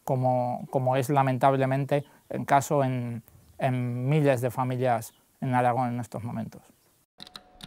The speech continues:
Hay medidas que son gratis y depende únicamente de, de si los gobernantes se deben a,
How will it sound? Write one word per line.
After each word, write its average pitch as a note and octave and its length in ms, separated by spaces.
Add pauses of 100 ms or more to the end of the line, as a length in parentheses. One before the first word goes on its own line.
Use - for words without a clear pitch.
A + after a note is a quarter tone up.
(2750)
Hay D3 100
medidas E3 260
que F3 140
son F3 180
gratis B2 540 (400)
y C#3 80
depende D#3+ 680 (360)
únicamente E3 720
de, B2+ 580 (440)
de C3+ 200
si C#3+ 140
los B2+ 140
gobernantes D3 920 (280)
se - 240
deben C#3+ 440
a, B2 640